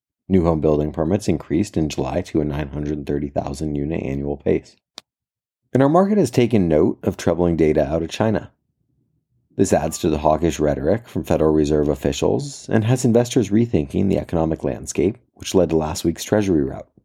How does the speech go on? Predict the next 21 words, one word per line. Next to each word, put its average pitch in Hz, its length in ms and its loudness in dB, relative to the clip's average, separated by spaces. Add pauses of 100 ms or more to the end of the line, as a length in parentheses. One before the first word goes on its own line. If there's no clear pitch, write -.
(1300)
That 104 140 4
rout 90 300 2
pushed - 360 0
ten-year 82 320 2
yields 76 360 0
close - 300 -2
to 80 80 2
their 71 200 0
highest 76 400 -2
point 87 360 -4
since - 200 -8
two - 140 -6
thousand 73 380 -2
and 69 140 -6
seven, 71 380 -6 (640)
and 117 100 2
has 120 100 4
also 170 260 4
spurred 90 320 2
a 80 80 4
debate 71 440 0